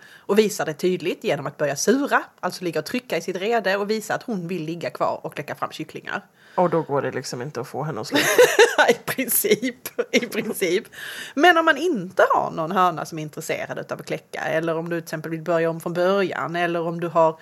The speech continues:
Speaker 1: köpt på dig en viss sorts ägg som du vill kläcka, och du vill kläcka dem allihopa vid tillfällen när ingen annan ruvar.
Speaker 2: Ja, överhuvudtaget om du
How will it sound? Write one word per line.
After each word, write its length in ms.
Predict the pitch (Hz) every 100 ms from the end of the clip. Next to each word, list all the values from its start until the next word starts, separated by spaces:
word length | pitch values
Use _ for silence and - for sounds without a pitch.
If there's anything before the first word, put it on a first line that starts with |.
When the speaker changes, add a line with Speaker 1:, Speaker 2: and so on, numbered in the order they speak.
| - - -
Speaker 1:
köpt 400 | - 214 - -
på 280 | 220 156 156
dig 300 | 151 151 -
en 220 | 165 170
viss 400 | 190 - - -
sorts 360 | 185 160 - -
ägg 360 | 196 139 - _ -
som 200 | 180 165
du 80 |
vill 120 | 156 180
kläcka, 400 | 185 185 - -
och 100 | 175
du 60 |
vill 100 | 170
kläcka 220 | 170 190 180
dem 120 | 180
allihopa 400 | - 294 262 240
vid 140 | 180 180
tillfällen 440 | 185 180 151 147
när 120 | 156
ingen 220 | 180 160 147
annan 180 | 131
ruvar. 440 | 143 143 151 165 269 -
Speaker 2:
Ja, 260 | 214 202 123 -
överhuvudtaget 600 | 208 196 196 175 180 165
om 180 | 180 175
du 180 | 190